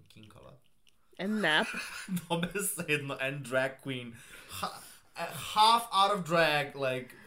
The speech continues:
Speaker 2: It's a very good adaptation of how to do stuff. Um,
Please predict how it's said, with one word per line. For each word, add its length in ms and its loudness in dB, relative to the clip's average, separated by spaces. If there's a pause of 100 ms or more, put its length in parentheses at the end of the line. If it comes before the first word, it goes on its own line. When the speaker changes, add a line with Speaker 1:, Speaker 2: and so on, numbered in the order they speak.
(100)
Speaker 2:
It's 240 -12
a 80 -2
very 300 4
good 260 0
adaptation 800 -4
of 160 -6
how 180 -4
to 140 -6
do 200 -6
stuff. 440 -12 (920)
Um, 460 -14